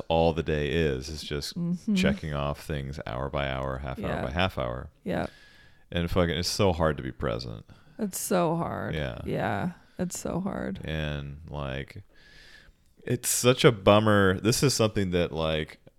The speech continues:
Speaker 1: I want everyone to really just kind of, like, give themselves a lot of grace. It's just like, if you're doing shit all day,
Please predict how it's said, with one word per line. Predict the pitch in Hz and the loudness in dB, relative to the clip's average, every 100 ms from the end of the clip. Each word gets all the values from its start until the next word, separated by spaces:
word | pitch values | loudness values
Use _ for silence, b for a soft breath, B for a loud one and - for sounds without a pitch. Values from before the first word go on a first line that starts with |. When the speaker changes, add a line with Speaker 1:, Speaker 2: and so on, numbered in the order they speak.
| _ - _ _ _ _ - | _ -20 _ _ _ _ -2
Speaker 1:
I | 87 | 0
want | 87 85 82 - | 2 0 -2 -6
everyone | 90 90 95 92 85 78 78 | 0 4 6 6 4 -2 -2
to | 78 | -4
really | 78 82 82 | -4 -2 -2
just | 78 76 | -4 -8
kind | - 78 | -8 -8
of, | 76 - | -8 -8
like, | 78 | -10
give | 80 78 | -4 -4
themselves | 80 78 82 78 | -4 -4 -2 -2
a | 80 | -4
lot | 78 73 | -4 -4
of | 76 | -2
grace. | 80 76 73 - | -2 0 -2 -8
It's | 78 | -10
just | 82 - | -8 -4
like, | 78 73 - - - - - - - | -2 -2 -4 -18 -16 -14 -14 -14 -6
if | - - | -4 0
you're | 139 | 0
doing | 120 113 104 | 4 4 4
shit | - 85 | 0 2
all | 78 82 | 2 2
day, | 80 85 110 | 4 4 4